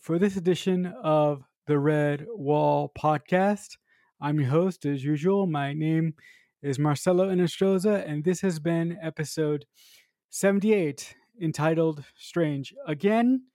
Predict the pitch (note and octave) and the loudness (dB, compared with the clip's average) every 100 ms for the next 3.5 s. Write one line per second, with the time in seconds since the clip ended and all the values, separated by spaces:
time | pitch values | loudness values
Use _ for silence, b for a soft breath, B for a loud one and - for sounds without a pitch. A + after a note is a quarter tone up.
0 | _ _ _ _ - D#3+ D#3+ D#3+ E3+ - | _ _ _ _ -4 0 2 0 -4 -6
1 | F3+ E3 F#3 G3 G3 G3+ F#3 E3 E3 F3+ | -4 -2 0 2 2 2 0 0 -2 -2
2 | G3 G3 F#3 F3+ F#3 - - - _ - | -2 -2 -2 0 0 -2 -12 -14 _ -6
3 | D#3+ E3 D#3+ E3 | -2 0 -2 -4